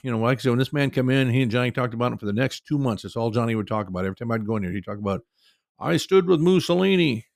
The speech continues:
"Yeah, you know, he lost the war, Johnny. You know, no, I was an, I'm an American now, and I, you know, I didn't,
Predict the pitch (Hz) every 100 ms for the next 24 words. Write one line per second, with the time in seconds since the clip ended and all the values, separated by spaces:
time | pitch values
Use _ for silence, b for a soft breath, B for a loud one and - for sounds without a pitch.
0 | - 160 165 147 156 135 135 143 - 110
1 | 151 131 92 104 135 101 131 131 120 131
2 | 175 180 175 185 165 170 139 139 170 156
3 | 180 190 170 180 175 185 185 160 160 165
4 | 143 - _ _ _ - 151 143 147 175
5 | 165 165 135